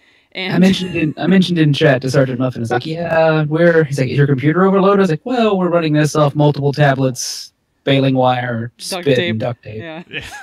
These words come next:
Speaker 1: <laughs> That's what it feels like. Um, it's still not as bad as the New Year's Eve stream, and yet we didn't have as many problems then. Uh, who knew? But
Speaker 2: Or we were so drunk we didn't notice.
Speaker 3: That was probably the case.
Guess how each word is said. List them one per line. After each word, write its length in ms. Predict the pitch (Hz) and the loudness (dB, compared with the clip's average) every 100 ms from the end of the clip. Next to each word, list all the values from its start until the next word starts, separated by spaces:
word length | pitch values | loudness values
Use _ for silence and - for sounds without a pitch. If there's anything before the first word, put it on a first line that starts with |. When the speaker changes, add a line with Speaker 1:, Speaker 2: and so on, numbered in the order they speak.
| - | -20
Speaker 1:
<laughs> 280 | _ _ - | _ _ -14
That's 140 | 180 | -10
what 140 | 214 202 | -6 -6
it 80 | |
feels 260 | - 185 156 | -6 -8 -8
like. 300 | 147 139 _ - | -10 -12 _ -10
Um, 380 | 175 165 160 160 | -6 -6 -8 -10
it's 140 | 180 _ - 175 196 - | -12 _ -20 -20 -20 -14
still 140 | 349 | -10
not 180 | 349 285 | -8 -8
as 120 | 233 | -6
bad 200 | 220 214 | -6 -6
as 100 | 190 | -8
the 100 | 190 | -12
New 60 | 190 | -10
Year's 180 | 170 | -10
Eve 160 | 202 202 | -10 -12
stream, 260 | - 165 160 | -12 -12 -10
and 160 | 170 | -8
yet 200 | 185 196 _ | -8 -8 _
we 140 | 180 208 | -12 -10
didn't 160 | 214 | -8
have 140 | 208 208 | -8 -8
as 160 | 196 | -8
many 180 | 196 190 | -10 -12
problems 400 | 180 165 139 135 | -8 -8 -10 -14
then. 180 | 143 139 _ _ _ _ | -18 -20 _ _ _ _
Uh, 300 | - 151 156 | -16 -12 -12
who 140 | 156 196 | -12 -14
knew? 160 | 143 - _ - - | -14 -18 _ -18 -8
But 160 | 190 | -4
Speaker 2:
Or 60 | 208 | -2
we 80 | 170 | -4
were 60 | 156 | -8
so 200 | 156 170 | -6 -4
drunk 240 | 151 170 | 0 0
we 80 | 165 | 0
didn't 160 | 165 147 | 0 4
notice. 460 | 175 180 113 - _ _ _ _ _ | 4 2 -2 -10 _ _ _ _ _
Speaker 3:
That 80 | 135 | -18
was 100 | 156 | -16
probably 300 | - 156 151 | -16 -16 -16
the 80 | 135 | -16
case. 400 | 156 143 117 | -14 -14 -16